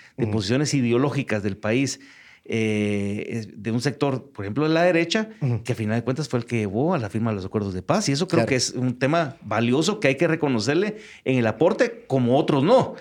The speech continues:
Speaker 2: Ajá.
Speaker 1: Pero en ese sí, animarse a atreverse a eso. Sin embargo, hoy en día, muchas de estas personas que lo reconocen como tal, lo critican por haber hecho una, un, una acción como
Speaker 2: <laughs>
Speaker 1: estas, que de repente, ¿cómo podríamos ver un país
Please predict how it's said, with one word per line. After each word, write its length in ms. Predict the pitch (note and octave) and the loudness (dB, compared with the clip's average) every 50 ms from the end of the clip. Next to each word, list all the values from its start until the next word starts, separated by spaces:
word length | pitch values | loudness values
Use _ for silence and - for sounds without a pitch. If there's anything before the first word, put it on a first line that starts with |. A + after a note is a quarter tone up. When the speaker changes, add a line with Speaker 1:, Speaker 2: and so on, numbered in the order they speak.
| - - | -2 2
Speaker 2:
Ajá. 200 | D3+ D3+ D#3 C#3+ | 2 4 4 4
Speaker 1:
Pero 180 | D3 C3 A#2+ A#2+ | 4 4 4 4
en 100 | A#2+ B2+ | 4 2
ese 220 | C#3 C3 - C3 | 2 2 2 0
sí, 320 | A#2+ - B3+ A#3 C#3 - - | 2 2 0 0 0 -2 -2
animarse 540 | A#2+ B2 C3+ C3 B2+ C#3 D#3 F#3 G#3 - A#3 | 0 2 2 2 4 4 2 2 2 0 0
a 80 | G3 D3+ | 0 0
atreverse 420 | - - B2 B2 C#3 D3 - F3+ | 0 2 2 2 2 2 2 2
a 60 | G#3+ | 2
eso. 140 | A#3 E3+ C3+ | 2 0 0
Sin 120 | A2+ C3+ | 0 0
embargo, 360 | A#2 A#2+ C#3+ D#3+ F#3 F3+ F3+ F3 | 0 2 2 2 2 4 4 4
hoy 200 | F#3+ A3 A3+ G3+ | 4 4 2 0
en 100 | F#3+ F3 | 0 0
día, 300 | G3+ A3 B3 B3+ B3+ B3+ - - - - - _ _ - | 0 0 0 0 -2 -4 -8 -20 -20 -20 -20 _ _ 0
muchas 240 | C3+ D#3 D#3 G3 | 0 2 2 0
de 20 | F#3+ | 0
estas 180 | F3+ G3+ G3 | 0 0 -2
personas 400 | G3 F3+ D3+ - F#3 F3+ E3 - | -2 0 0 0 0 0 0 -2
que 160 | - - B2 A2 | -2 -2 -2 0
lo 160 | G#2 G#2+ G#2 | 0 0 0
reconocen 420 | G2+ G#2+ - A2 A#2 B2+ C#3 F#3 | -2 -2 0 0 0 0 0 -2
como 240 | F3+ - F3+ D#3+ C#3 | 0 0 0 0 0
tal, 300 | C3+ - E3+ G#3 A3 - | 2 2 2 2 0 0
lo 160 | C3 C3 B2+ - | 0 0 0 0
critican 640 | - A#2 A2 - E3+ F3 - A#3+ A#3 G#3 G#3+ G#3+ | -2 -4 -2 -2 0 0 2 2 0 0 -2 -2
por 200 | - C3 C3 A#2 | 0 0 2 2
haber 280 | G#2+ G#2+ A#2+ C#3+ E3+ F3+ | 2 2 2 2 2 2
hecho 380 | E3+ F3+ F3+ F3+ G#3+ G#3 G#3 G#3 - - - - - - | 2 0 0 0 -2 -2 -2 -6 -10 -20 -20 -20 -10 -4
una, 420 | - C#3+ D3+ D3+ D3+ C#3 B2+ B2 - | -2 0 2 2 2 2 2 0 0
un, 280 | C#3 D3 D3+ D3 - | 0 0 0 0 -2
una 320 | - C#3+ A#2 B2+ D#3 D#3 D3+ | -2 -2 0 0 2 2 2
acción 260 | C#3 - - E3 D#3+ | 2 2 2 0 2
como 360 | D#3 E3 D#3 C3 B2 B2+ D#3+ | 2 2 2 4 4 6 6
Speaker 2:
<laughs> 20 | A3+ | 6
Speaker 1:
estas, 340 | C#4 D4+ D4 - E3 - | 4 4 4 2 0 2
que 80 | - C#3 | 2 2
de 80 | C3 B2 | 0 0
repente, 460 | A2+ - C#3 C#3+ D#3+ F#3+ F3 C3+ - - | 0 0 -2 0 0 0 -2 -2 -6 -4
¿cómo 240 | - D3 F3 E3+ | -2 0 0 0
podríamos 400 | F3 C#3 A#2+ A#2+ C3+ D#3+ F3 D#3 | 0 0 2 2 2 2 2 2
ver 120 | C3 C#3 D#3 | 2 2 0
un 160 | F3 - - | 0 -2 -4
país 400 | - B2 A#2 C#3 E3 F3+ E3+ | -4 -2 0 0 0 0 -2